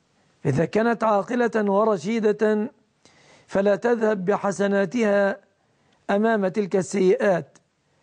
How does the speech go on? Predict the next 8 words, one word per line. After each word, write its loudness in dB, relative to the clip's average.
فتبرجها 0
كبيرة 0
ومعصية، 0
وكذلك 2
نظر 2
الناس -2
إليها 2
معصية، 0